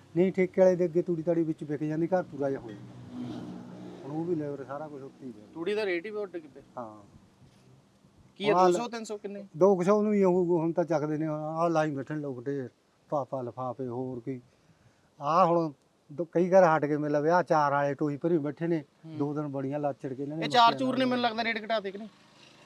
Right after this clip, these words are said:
Speaker 1: ਹਾਂ, ਚਾਰ ਨਹੀਂ ਘਟਾ ਤੇ ਜੀ, ਚਾਰ ਕਿੱਥੇ, ਹੁਣ ਛਿਲ ਛਿਲ ਤੂੜੀ ਪੈਂਦੀ।
Speaker 2: ਹਾਂ।
Speaker 1: ਕਿੱਥੇ ਹੁਣ ਤੁਸੀਂ ਸ਼ਹਿਰਾਂ 'ਚ ਰਹਿੰਦੇ ਹੋਵੋਗੇ, ਸ਼ਹਿਰਾਂ 'ਚ ਜਾਂਦੇ ਹੋ।
Speaker 2: ਹਾਂ, ਹਾਂ।
Speaker 1: ਵੀ ਲਾ ਲਓ ਵੀ ਇੱਕ,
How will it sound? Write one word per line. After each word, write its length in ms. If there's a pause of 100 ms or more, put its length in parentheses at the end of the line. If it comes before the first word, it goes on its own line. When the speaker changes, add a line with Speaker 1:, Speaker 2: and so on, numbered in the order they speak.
(120)
Speaker 1:
ਹਾਂ, 180
ਚਾਰ 300
ਨਹੀਂ 280 (100)
ਘਟਾ 160
ਤੇ 100
ਜੀ, 120
ਚਾਰ 380
ਕਿੱਥੇ, 260
ਹੁਣ 180
ਛਿਲ 220
ਛਿਲ 140
ਤੂੜੀ 280
ਪੈਂਦੀ। 320 (480)
Speaker 2:
ਹਾਂ। 460
Speaker 1:
ਕਿੱਥੇ 280
ਹੁਣ 340
ਤੁਸੀਂ 520 (100)
ਸ਼ਹਿਰਾਂ 300
'ਚ 80
ਰਹਿੰਦੇ 240
ਹੋਵੋਗੇ, 300
ਸ਼ਹਿਰਾਂ 260
'ਚ 40
ਜਾਂਦੇ 260
ਹੋ। 140 (120)
Speaker 2:
ਹਾਂ, 100
ਹਾਂ। 200 (640)
Speaker 1:
ਵੀ 320
ਲਾ 200
ਲਓ 240
ਵੀ 340
ਇੱਕ, 100